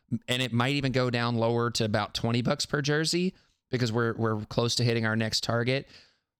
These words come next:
But by the time you're listening to this, you'll have just over a week to get your order in. That's September ninth is when you gotta, to get your order in for that. Uh, if you're interested in, in supporting the podcast in that way and everything. And, and this is not something that,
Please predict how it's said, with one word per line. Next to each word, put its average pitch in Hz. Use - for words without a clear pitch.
But 123
by 127
the 123
time 147
you're 175
listening 156
to 117
this, 117
you'll 120
have 110
just -
over 131
a 123
week 120
to 131
get 120
your 123
order 123
in. 110
That's 104
September 127
ninth 123
is 120
when 117
you 113
gotta, 113
to 113
get 120
your 117
order 120
in 113
for 110
that. 110
Uh, 113
if 120
you're 120
interested 120
in, 117
in 113
supporting 117
the 113
podcast 113
in 117
that 113
way 113
and 113
everything. 117
And, 127
and 131
this 190
is 175
not 160
something 131
that, 117